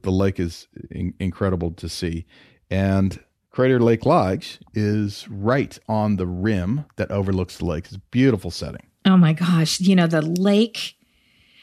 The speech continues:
Speaker 2: Crater Lake, is this incredible shade of blue that I have never seen anyplace else. It looks fake. It's so pretty. And, and the lodge is situated to take in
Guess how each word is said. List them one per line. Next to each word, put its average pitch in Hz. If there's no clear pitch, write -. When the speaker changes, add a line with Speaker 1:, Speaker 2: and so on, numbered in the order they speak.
Speaker 2:
Crater 190
Lake, 160
is 170
this 160
incredible 165
shade 147
of 143
blue -
that 151
I 160
have 156
never 165
seen 160
anyplace 151
else. 143
It 139
looks 175
fake. 151
It's -
so 147
pretty. 143
And, 156
and 160
the 156
lodge 165
is 170
situated 151
to 156
take 156
in 156